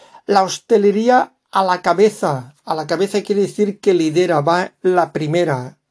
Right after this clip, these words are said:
en creación de empleo. Cataluña crea, ofrece, produce, crea el doble de empleos, el doble de ocupaciones, el doble de puestos de trabajo que Madrid.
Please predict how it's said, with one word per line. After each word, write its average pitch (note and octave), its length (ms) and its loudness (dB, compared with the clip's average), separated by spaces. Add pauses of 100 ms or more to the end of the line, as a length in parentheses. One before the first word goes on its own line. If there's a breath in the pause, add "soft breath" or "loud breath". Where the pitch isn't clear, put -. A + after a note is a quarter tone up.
(840)
en F#3 260 -2
creación F3+ 500 -2
de E3+ 80 -2
empleo. D3 540 -4
Cataluña F3+ 760 -2
crea, F3 640 0 (320)
ofrece, F3 600 -4
produce, E3 640 -4
crea F#3+ 260 0
el E3+ 140 0
doble F#3+ 260 2
de F#3 80 2
empleos, E3+ 480 -2
el E3 160 -2
doble F3 260 0
de E3+ 120 0
ocupaciones, D#3+ 840 -6
el D3+ 160 -6
doble E3 260 -2
de E3+ 120 -2
puestos F3 420 -8
de F3+ 60 -6
trabajo G3+ 480 -4
que F#3+ 100 -4
Madrid. D#3 480 -4